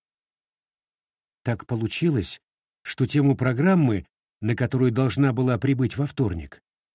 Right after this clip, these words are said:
за всеми этими понедельничными радостями я профукала. То есть мне звонил редактор и говорил,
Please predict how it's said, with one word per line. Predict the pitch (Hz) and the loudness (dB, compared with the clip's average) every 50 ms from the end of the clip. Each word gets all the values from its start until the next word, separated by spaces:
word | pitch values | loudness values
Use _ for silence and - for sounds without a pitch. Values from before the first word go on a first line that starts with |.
| _ | _
за | - 104 82 143 139 | -6 -2 0 0 2
всеми | - - - 165 151 151 151 156 | 2 2 2 4 6 6 6 6
этими | 151 - - 139 143 139 131 | 4 4 4 4 4 4 4
понедельничными | - 143 143 147 151 139 135 156 147 143 139 135 - - - 139 131 131 131 | 4 4 4 4 4 6 4 4 6 6 4 4 2 0 0 2 2 4 4
радостями | 123 151 175 170 131 120 - - - 113 104 101 92 85 - - _ _ _ _ - | 2 2 0 2 0 0 -2 0 -2 0 0 0 -2 -4 -6 -12 _ _ _ _ -8
я | 107 139 180 - | -2 -2 -2 0
профукала. | - - 156 131 - - 127 120 95 - 107 98 92 85 78 - _ _ _ _ _ _ _ _ _ _ _ _ _ _ _ | 0 0 -2 -2 -2 -4 -6 -6 -4 -4 -6 -6 -4 -6 -8 -12 _ _ _ _ _ _ _ _ _ _ _ _ _ _ _
То | - 151 160 | 0 0 0
есть | 151 - - | 2 0 0
мне | 165 185 202 208 202 | 2 4 4 4 4
звонил | 139 160 190 202 208 208 202 190 165 139 143 | 4 4 4 4 4 6 6 6 6 6 6
редактор | 135 143 127 143 180 190 185 - - 139 127 | 4 4 4 4 4 4 2 2 0 0 0
и | - - 135 | 2 0 0
говорил, | 117 113 131 127 131 127 123 131 151 180 202 190 139 | 2 2 2 2 2 2 2 2 2 2 2 0 -2